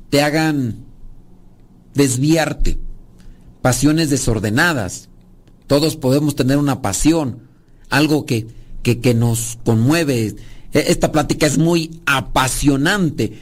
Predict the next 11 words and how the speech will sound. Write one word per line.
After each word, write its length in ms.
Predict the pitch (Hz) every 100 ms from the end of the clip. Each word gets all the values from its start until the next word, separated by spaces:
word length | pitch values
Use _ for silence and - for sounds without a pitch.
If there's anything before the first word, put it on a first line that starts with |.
| -
es 120 | 131
decir, 480 | 135 131 175 160 - - - -
nos 220 | 123 107
metimos 600 | 117 113 113 240 247 165
de 140 | 139 127
lleno 440 | 165 160 147 143 127
a 180 | 123
esto. 460 | 170 156 - 104 90 - - - - - - - - - -
Pero 400 | 143 143 147 - -
hay 180 | 196 240
pasiones 720 | 240 220 - 196 190 185 -